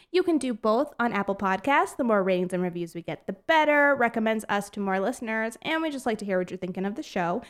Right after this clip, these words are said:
So if you have an account and have not done that, we would love for you to. Or you can just always review us.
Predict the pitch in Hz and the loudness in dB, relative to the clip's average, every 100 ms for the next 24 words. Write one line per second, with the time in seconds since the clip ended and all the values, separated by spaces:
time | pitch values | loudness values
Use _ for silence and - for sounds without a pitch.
0 | - _ - 392 349 302 285 269 247 240 | -16 _ -2 2 2 4 4 4 -2 0
1 | 247 302 359 240 240 247 - 240 226 233 | 2 2 -2 -2 -2 -4 -2 0 0 0
2 | 220 220 208 202 233 - 220 196 185 190 | -2 -2 0 2 0 -2 -4 -2 0 -2
3 | 190 220 240 240 269 285 311 - - - | -2 -4 -4 -6 -4 -4 -6 -14 -8 2
4 | 392 381 349 285 254 208 202 190 180 180 | 4 4 2 2 2 2 2 0 -4 -2
5 | 175 175 175 - | 0 -2 -4 -10